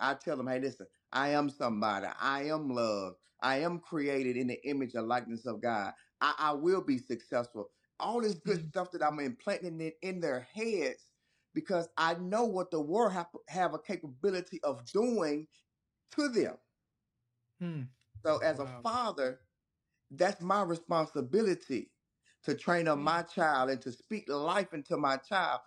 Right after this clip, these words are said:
Speaker 1: because I'm not expecting anybody but myself to
Speaker 2: Mm.
Speaker 1: speak life into them.
Speaker 2: That's true. That's true. Because, because your book, i-, it's a book that I recommend for every parent. Every parent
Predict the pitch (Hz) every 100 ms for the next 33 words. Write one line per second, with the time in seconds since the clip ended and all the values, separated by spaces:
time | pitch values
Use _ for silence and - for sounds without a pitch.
0 | _ 147 165 151 160 233 240 214 160 -
1 | 175 170 147 - 208 247 240 180 160 139
2 | 143 - _ - 233 262 214 220 202 -
3 | 254 156 - _ _ _ _ _ _ _
4 | _ _ 151 147 135 180 170 151 151 151
5 | 139 127 95 - - _ _ _ _ _
6 | _ _ _ _ _ _ _ - 151 156
7 | - - 151 139 151 151 - 151 139 -
8 | _ _ _ - 214 226 208 - 202 214
9 | 196 202 226 185 160 208 - - _ _
10 | _ _ - - - 180 185 156 208 240
11 | 208 185 180 - 185 196 185 - - 247
12 | 262 214 262 - - 233 190 151 - _
13 | - 349 240 302 - 262 254 214 208